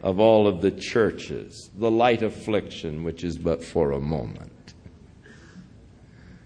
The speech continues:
But Paul's key, his secret, hey, we don't look at these things which we can see,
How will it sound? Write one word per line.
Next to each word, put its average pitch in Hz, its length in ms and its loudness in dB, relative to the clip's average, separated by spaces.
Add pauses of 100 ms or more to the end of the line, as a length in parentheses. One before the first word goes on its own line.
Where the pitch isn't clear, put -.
(3000)
But 101 220 2
Paul's 117 600 6
key, 139 380 6
his 143 420 0
secret, - 480 -2 (1160)
hey, 156 200 4
we 120 180 6
don't 127 340 4
look 160 320 0
at - 160 -4
these 85 340 0
things 80 360 0
which 76 220 -4
we 76 120 0
can 78 240 -6
see, - 540 -2